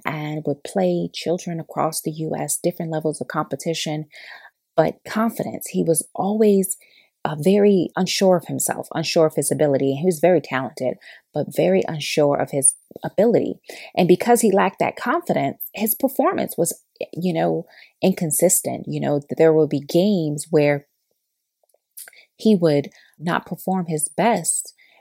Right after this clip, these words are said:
because of fear of making mistakes, because of fear of doing something wrong. So when you go out there and you play with fear, you're inevitably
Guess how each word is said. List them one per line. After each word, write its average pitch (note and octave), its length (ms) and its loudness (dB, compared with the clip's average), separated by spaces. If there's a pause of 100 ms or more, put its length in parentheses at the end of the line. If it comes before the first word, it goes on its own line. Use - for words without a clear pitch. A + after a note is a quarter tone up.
(140)
because E3 360 0
of C#3 100 2
fear - 480 0
of - 180 0
making D3+ 320 0
mistakes, C#3 540 0
because D3+ 300 -4
of C#3+ 120 -6
fear D#3+ 480 2
of C#3 220 0 (100)
doing D3 300 0
something C#3+ 420 -8
wrong. D3+ 300 2
So - 180 -2
when C#3+ 240 -2 (340)
you E3 120 4
go C#3 240 2
out D3+ 220 -2
there C3+ 200 0
and C#3 220 -8
you C3+ 180 -6
play C3+ 520 0 (360)
with C#3 280 4
fear, C#3+ 680 4 (460)
you're D#3+ 540 2
inevitably D#3+ 1080 2